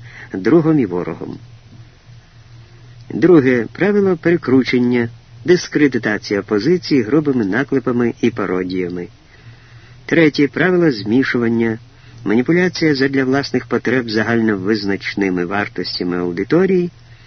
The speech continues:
на яку спрямована пропаганда. Четверте. Правило одностайності. Подача чогось погляду так, неначе це однодушна думка всіх людей з правильним мисленням.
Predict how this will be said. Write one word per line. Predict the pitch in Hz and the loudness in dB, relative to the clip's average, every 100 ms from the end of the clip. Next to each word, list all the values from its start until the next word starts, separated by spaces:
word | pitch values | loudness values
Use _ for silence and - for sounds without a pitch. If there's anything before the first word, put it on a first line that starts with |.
| - | -12
на | 104 | -6
яку | 92 101 | -6 -4
спрямована | 95 - 82 95 135 135 | -6 -6 -6 -4 -4 -4
пропаганда. | 131 110 117 107 80 78 64 62 - - - - - - - - - - - - - - - - - - - | -6 -6 -6 -6 -6 -8 -10 -16 -20 -20 -20 -20 -20 -20 -20 -20 -20 -20 -20 -20 -20 -20 -20 -20 -20 -20 -4
Четверте. | - 160 131 117 113 | -2 2 2 2 -2
Правило | - 165 190 180 | 0 2 4 4
одностайності. | 160 170 - 120 101 98 95 - - - - | 4 0 0 -2 0 0 -2 -6 -8 -8 -6
Подача | 120 170 165 131 | -4 -2 -2 -2
чогось | - 139 120 | 0 0 0
погляду | - 120 110 110 101 - | -2 0 2 0 0 -2
так, | - - - - | -2 -2 -6 -6
неначе | 92 98 95 92 | -4 -4 -4 -4
це | - 120 - | -4 -6 0
однодушна | 127 113 120 98 98 139 185 - - 165 | -2 0 0 -2 0 2 2 -2 -4 -2
думка | 156 98 113 143 143 - 139 - - - - | -4 0 4 4 2 -2 -6 -8 -20 -20 -10
всіх | - 123 - | -2 -2 2
людей | 131 104 104 110 | 0 2 0 0
з | 110 | -4
правильним | - - 107 110 110 101 | -8 -4 -2 -2 -2 0
мисленням. | 92 - 101 90 85 | -2 -4 -4 -4 -6